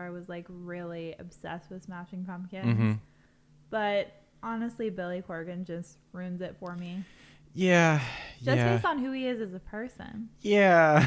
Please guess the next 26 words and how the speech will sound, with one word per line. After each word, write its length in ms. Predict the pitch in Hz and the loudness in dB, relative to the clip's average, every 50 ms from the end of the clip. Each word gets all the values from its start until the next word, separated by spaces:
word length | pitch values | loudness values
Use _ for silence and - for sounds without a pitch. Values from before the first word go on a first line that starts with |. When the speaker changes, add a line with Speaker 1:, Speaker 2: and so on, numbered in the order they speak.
| - - | 8 6
Speaker 2:
<laughs> 200 | 269 175 151 - - - - - - - - - - - | 8 8 8 8 6 2 -20 -20 -18 -18 -18 -16 -10 -4
Yeah. 480 | - 143 113 107 113 - 165 - 123 - - - - - - - - - | 0 2 2 4 2 4 2 0 0 -2 -6 -8 -20 -20 -20 -12 -8 -6
Speaker 1:
<laughs> 300 | 311 - - 302 294 - - - 392 349 - - - - - - - - - - - - _ _ - | -6 -4 -2 0 -2 -2 -2 -4 -8 -10 -12 -16 -20 -20 -20 -20 -20 -20 -20 -20 -20 -20 _ _ -4
Speaker 2:
And, 100 | 170 170 | 0 2
like, 240 | 175 180 165 - - | 4 4 2 2 0
I, 220 | 151 147 135 - - - - - - - - - _ _ _ _ _ - | -4 -4 -4 -4 -6 -10 -12 -12 -14 -16 -20 -20 _ _ _ _ _ -6
I 80 | 143 151 | -4 -2
don't 160 | 156 143 120 | -2 -2 0
think 160 | - 127 101 | 0 0 0
I 80 | 104 90 | 2 2
know 200 | 90 90 87 87 | 2 2 2 2
enough 240 | 87 87 85 - - | 2 0 -2 -2 -2
about 220 | 90 90 90 85 | 0 0 0 0
him 80 | 82 78 | -2 -2
personally. 800 | - 87 82 82 - - 82 78 80 80 80 80 76 - - - - | -2 -2 -2 -2 -4 -4 -6 -4 -4 -2 -2 -4 -6 -8 -10 -10 -6
I 100 | 90 92 | -4 -4
just, 380 | 90 87 95 95 85 - - - _ - 92 95 - - - _ | -4 -2 -4 -4 -6 -6 -10 -14 _ -20 -20 -18 -20 -20 -18 _
yeah, 460 | 95 104 123 120 117 113 107 104 98 90 - - - - - - - - - | -8 -4 0 2 2 2 2 0 0 -4 -8 -14 -20 -20 -20 -18 -14 -10 -6
I 60 | 117 | -4
know 80 | 123 120 | -2 0
what 160 | 113 101 - | 0 -2 -2
you 80 | 87 82 | -4 -4
mean. 300 | 80 85 82 82 80 73 - - _ _ _ _ _ _ | -4 -2 -2 -4 -6 -8 -12 -18 _ _ _ _ _ _
He 100 | - 160 | -6 -6
seems 480 | 156 - 185 185 175 151 123 - - - _ _ _ _ _ _ _ _ - | -4 -2 -2 -2 0 -2 -2 -6 -10 -16 _ _ _ _ _ _ _ _ -10
much 600 | 113 107 104 95 87 80 - - - - - - | -6 -2 0 0 0 0 -2 -4 -6 -6 -4 -2